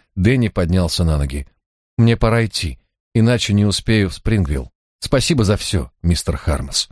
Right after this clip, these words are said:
Когда он ушел, я потушил сигарету, отодвинулся от стола и глубоко вздохнул. "Ну, давай", сказал я, не глядя на Фэншоу. "Говори, раз уж тебе так хочется".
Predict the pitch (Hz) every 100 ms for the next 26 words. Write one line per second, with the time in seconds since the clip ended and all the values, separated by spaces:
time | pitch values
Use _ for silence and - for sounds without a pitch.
0 | _ _ _ _ _ _ _ _ _ _
1 | - - 110 135 131 131 117 151 147 113
2 | 113 104 120 - 95 95 95 90 104 117
3 | 110 90 - _ _ - 101 107 104 110
4 | 101 - 104 - - 101 117 90 92 92
5 | 92 - 104 85 80 85 - 67 62 _
6 | _ _ _ _ _ _ _ _ 87 101
7 | 95 87 92 131 107 95 117 - _ _
8 | _ _ - - 90 95 92 98 92 85
9 | 90 85 87 85 92 85 - 90 85 -
10 | _ _ _ 92 104 110 98 101 156 101
11 | 85 - 90 - 85 80 92 - 82 65
12 | - - -